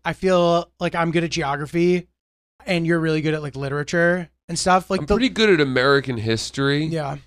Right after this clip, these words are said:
Speaker 2: and maybe history, but there weren't any history questions.
Speaker 1: But I'm saying for, like, for Jeopardy, if you and
Speaker 2: Yeah.
Speaker 1: I were to do, like, a quiz bowl team, I,
Speaker 2: Yeah.
Speaker 1: I, the, the, like,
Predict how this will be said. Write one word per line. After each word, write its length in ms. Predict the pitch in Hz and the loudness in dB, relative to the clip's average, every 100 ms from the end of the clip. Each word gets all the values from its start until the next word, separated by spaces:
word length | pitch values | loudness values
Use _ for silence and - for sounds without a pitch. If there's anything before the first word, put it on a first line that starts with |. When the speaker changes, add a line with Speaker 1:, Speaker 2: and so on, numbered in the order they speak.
| - | -4
Speaker 2:
and 240 | 127 120 | -2 0
maybe 320 | 120 117 120 | 0 0 -2
history, 680 | 110 113 - 143 143 151 147 _ - | -2 -2 -4 -2 -2 -2 -8 _ -14
but 140 | 180 | 0
there 120 | 214 208 | 2 2
weren't 280 | 240 262 | 0 -2
any 240 | 269 240 156 | -2 -2 -2
history 420 | 123 - - 110 | -4 -8 -6 -6
questions. 600 | - 92 - 78 78 - _ _ _ _ | -6 -10 -10 -14 -14 -20 _ _ _ _
Speaker 1:
But 80 | 202 | -2
I'm 80 | 208 | 0
saying 180 | 240 190 | -2 -2
for, 160 | 208 | -2
like, 260 | 185 185 170 | -2 -4 -4
for 140 | 170 | -4
Jeopardy, 400 | 151 156 135 113 - | -4 -6 -8 -14 -8
if 100 | 135 | 2
you 160 | 131 | 6
and 60 | 117 | 6
Speaker 2:
Yeah. 60 | 110 | 6
Speaker 1:
I 80 | 170 | 4
were 140 | 160 | 2
to 80 | 151 | 0
do, 100 | 151 | 0
like, 160 | 147 156 | -2 -4
a 60 | |
quiz 260 | - 151 135 | -2 -2 -2
bowl 240 | 131 143 | -4 -4
team, 300 | 147 165 165 | -2 0 0
I, 40 | 165 | 2
Speaker 2:
Yeah. 200 | 156 196 | 2 2
Speaker 1:
I, 120 | 175 | 0
the, 280 | 147 175 170 147 | 2 2 2 2
the, 120 | 170 | 2
like, 360 | 170 156 - | 2 0 -4